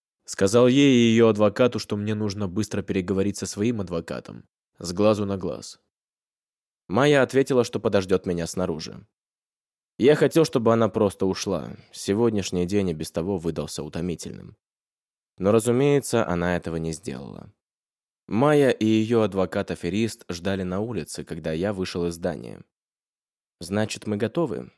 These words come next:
спросила она. «Я даже не знаю, сможем ли мы провернуть это дело.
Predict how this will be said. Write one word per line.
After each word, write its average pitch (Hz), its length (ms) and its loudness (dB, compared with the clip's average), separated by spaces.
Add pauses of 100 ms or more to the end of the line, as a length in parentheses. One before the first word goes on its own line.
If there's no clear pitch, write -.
спросила 78 540 -6
она. 67 300 -12 (1000)
«Я 107 220 2
даже 110 280 2
не 110 100 2
знаю, 113 360 0
сможем 104 440 -4
ли 95 120 2
мы 104 160 0
провернуть 92 640 -4
это 85 240 -2
дело. 76 420 -8